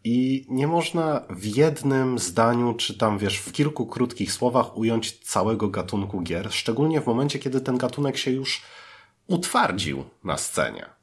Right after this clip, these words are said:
na, w biznesie, w branży. Bo widzisz, na każdą, <laughs> może nie na każdą, ale nawet jeśli masz jakieś tam Dear Esther, które było kompletnym pretensjonalnym bzdetem,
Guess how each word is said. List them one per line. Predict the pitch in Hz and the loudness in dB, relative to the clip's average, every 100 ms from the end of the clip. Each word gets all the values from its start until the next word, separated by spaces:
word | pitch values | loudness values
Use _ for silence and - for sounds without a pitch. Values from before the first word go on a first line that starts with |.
| - | -6
na, | 76 | -4
w | - 73 82 92 | -4 -6 -6 -4
biznesie, | 98 95 101 76 - | -4 2 2 2 -4
w | 76 | -6
branży. | 87 101 71 67 - - _ _ _ - - - - | 4 4 4 -2 -8 -12 _ _ _ -20 -20 -20 -4
Bo | 117 | 2
widzisz, | 139 147 143 - - - - | 2 2 -2 -4 -12 -20 0
na | 113 | 2
każdą, | 110 165 175 151 135 110 107 101 | 4 2 0 2 2 2 0 -2
<laughs> | 98 95 | -4 -2
może | 98 98 98 | 0 0 0
nie | 85 | -2
na | 85 | -2
każdą, | 95 151 98 - 80 | 2 6 6 4 -2
ale | 104 131 | -2 -2
nawet | 165 190 175 - | 0 0 -2 2
jeśli | 123 98 - 76 - - - - | 4 4 2 -4 -10 -14 -20 -4
masz | 127 139 | 0 2
jakieś | 147 120 - | 2 0 4
tam | 110 98 | 4 4
Dear | 110 104 | 2 2
Esther, | 113 120 117 104 | 0 2 0 0
które | - 98 | -2 -2
było | 92 104 | 2 0
kompletnym | - 160 151 156 151 117 | 4 2 4 4 4 2
pretensjonalnym | 110 - 95 - 90 104 90 76 | 0 0 -2 -2 4 4 4 -4
bzdetem, | - - - 67 - 85 | -6 -4 -2 -2 -4 -6